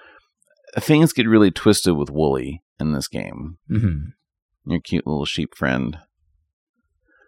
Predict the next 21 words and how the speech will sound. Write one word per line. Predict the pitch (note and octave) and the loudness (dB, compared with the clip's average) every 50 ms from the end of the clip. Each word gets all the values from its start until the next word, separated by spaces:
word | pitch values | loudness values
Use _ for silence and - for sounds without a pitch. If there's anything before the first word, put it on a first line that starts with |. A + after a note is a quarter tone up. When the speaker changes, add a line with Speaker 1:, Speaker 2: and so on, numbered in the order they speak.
| _ _ _ _ _ _ _ - | _ _ _ _ _ _ _ -2
Speaker 1:
But | D2 B1+ A1+ B1 A#1+ - - _ _ _ _ _ _ _ _ _ _ _ _ _ _ _ _ _ _ _ _ _ _ - | 0 0 0 0 -2 -4 -8 _ _ _ _ _ _ _ _ _ _ _ _ _ _ _ _ _ _ _ _ _ _ -4
I'll | D2+ F2 A2 B2 | 0 0 2 2
have | C3 | 0
to | - F2+ | -2 -4
find | - - E2+ D#2 D#2+ D#2+ D#2 | -4 0 0 0 2 0 0
that | C#2+ C2+ - - A1 | -2 -4 -6 -6 -6
Duck | - C#2 C2 - - | -4 -4 -4 -4 -6
Hunt | E2 C#2+ G1+ - | -8 -8 -8 -8
game, | - C#2 C#2+ C2+ C#2 C#2+ D#2 D#2+ D#2+ E2 _ _ - | -8 -8 -6 -6 -6 -8 -8 -10 -12 -16 _ _ -2
'cause | - A#2+ - | 0 2 4
Speaker 2:
Oh, | F2 | 4
Speaker 1:
that | F2 E2+ | 4 2
Speaker 2:
it's | D#2+ - | 2 0
called | C#3+ A#2+ | 0 0
Speaker 1:
does | E2+ D#2+ | 2 2
Speaker 2:
Duck | D#2+ G2+ | 0 0
Speaker 1:
sound | - - D2+ D2 C#2+ | 0 -2 -2 -2 -2
up | B1+ | -4
Speaker 2:
Season. | - - | -4 -6
Speaker 1:
my | C2+ - - - _ _ _ - | -8 -10 -10 -12 _ _ _ -12
Speaker 2:
Yeah. | - - - - B1+ - | -12 -10 -10 -10 -12 -16